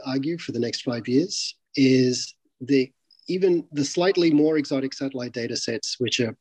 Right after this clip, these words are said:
feasible that is gonna start to appear, in particular hyperspectral imagery that allows you to measure chemical signatures almost from space by using hundreds of, of spectral bands.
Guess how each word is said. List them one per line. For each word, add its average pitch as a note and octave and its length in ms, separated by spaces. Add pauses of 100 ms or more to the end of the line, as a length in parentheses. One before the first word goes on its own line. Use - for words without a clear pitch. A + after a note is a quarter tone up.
(120)
feasible B2 580 (240)
that C3 100
is A2+ 180
gonna C#3 260
start B2 360
to B2 140
appear, G2+ 480
in C3 140
particular D#3 460
hyperspectral C#3+ 880
imagery D#3+ 340 (120)
that C#3 120
allows B2+ 300
you C3+ 80
to B2+ 140
measure C3 560
chemical C3 680
signatures D3 640
almost D3+ 380
from A#2+ 180
space - 560 (240)
by B2+ 100
using A#2 300
hundreds C#3 460
of, A#2 200 (220)
of A#2 180
spectral C3 360
bands. D#3 500